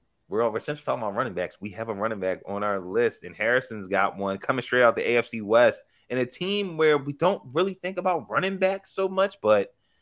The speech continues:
this kid out of Rutgers, seventh round pick, he's really made some noise and has found a way to stick on the <laughs> roster from training camp, from preseason to training camp.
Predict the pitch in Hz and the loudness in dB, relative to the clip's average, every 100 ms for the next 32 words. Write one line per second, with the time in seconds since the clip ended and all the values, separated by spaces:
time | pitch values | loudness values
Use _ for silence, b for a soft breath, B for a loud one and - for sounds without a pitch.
0 | _ _ _ _ - 202 - - 208 202 | _ _ _ _ 2 4 4 -2 2 4
1 | 196 160 196 202 139 101 - - _ - | 2 4 2 2 -2 -4 -6 -20 _ 0
2 | 180 220 214 214 202 214 185 - _ _ | 0 0 0 0 2 0 0 -4 _ _
3 | _ _ 131 190 190 107 87 85 95 147 | _ _ -8 -6 -6 -8 -16 -8 2 2
4 | 180 196 180 185 185 190 180 165 175 156 | 2 -2 -2 0 0 0 -2 2 4 2
5 | 117 117 131 113 - 156 190 185 175 185 | 0 0 2 2 2 2 2 0 2 2
6 | 190 156 147 - 185 185 175 160 160 185 | 0 -2 -10 -2 0 0 0 0 4 2
7 | 208 - 139 147 143 B B - 143 143 | 2 -4 -4 0 0 B B -4 2 2
8 | 123 - 170 214 233 - - - 113 - | 2 -2 2 4 2 0 -8 -6 -6 0
9 | 220 240 247 233 185 151 - 214 170 - | 0 2 -2 -6 -8 -6 -4 -4 -4 -4
10 | 143 135 | -4 -4